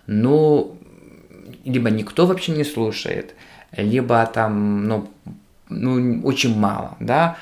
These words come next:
а большинство просто понимает по, э, английски.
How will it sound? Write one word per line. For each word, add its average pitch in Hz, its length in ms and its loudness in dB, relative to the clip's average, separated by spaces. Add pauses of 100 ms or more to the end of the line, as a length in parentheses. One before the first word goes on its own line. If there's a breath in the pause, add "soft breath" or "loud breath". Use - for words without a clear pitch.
(140 loud breath)
а - 120 -4
большинство 110 580 0
просто 123 360 -4
понимает 101 580 -6
по, 95 540 -8
э, 98 180 -12 (100)
английски. 101 640 -8